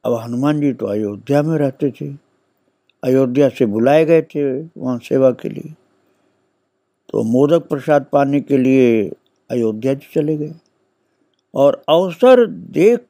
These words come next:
करके समुद्र ने उत्पात प्रारंभ कर दिया। उसका कारण हनुमान जी की अनुपस्थित सिद्ध होने पर भगवान श्री राम जी से निवेदन की गई वो बात कि हनुमान जी अपना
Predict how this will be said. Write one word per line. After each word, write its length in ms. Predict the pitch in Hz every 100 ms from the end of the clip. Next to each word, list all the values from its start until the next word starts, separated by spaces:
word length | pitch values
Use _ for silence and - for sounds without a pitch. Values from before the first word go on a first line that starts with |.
| -
करके 340 | 143 - 208
समुद्र 480 | - 160 160 165 156
ने 60 | 151
उत्पात 480 | 143 - 147 143 -
प्रारंभ 420 | - 107 - -
कर 180 | - -
दिया। 360 | - - - _ _ _ _ _ _ _ _ _ _ _ _ _ - _ _ -
उसका 320 | 139 - 208
कारण 360 | - 190 202 190
हनुमान 480 | 151 147 156 180 180
जी 120 | 190
की 140 | 180
अनुपस्थित 600 | 160 147 143 156 - 202 -
सिद्ध 260 | 165 139
होने 300 | 135 135 139 127
पर 260 | - 240 - _ _ _ _ _ _ _
भगवान 480 | 117 110 117 135 135
श्री 240 | - 131
राम 320 | 117 131 139
जी 140 | 127 123
से 360 | - 127 113
निवेदन 540 | 101 107 110 120 123 120
की 220 | 113 123
गई 180 | 113 120
वो 140 | 117
बात 320 | 113 117 104 _ _ _ _ _ _ _
कि 80 | 127
हनुमान 400 | 110 107 117 127
जी 100 | 127
अपना 400 | 120 110 117 117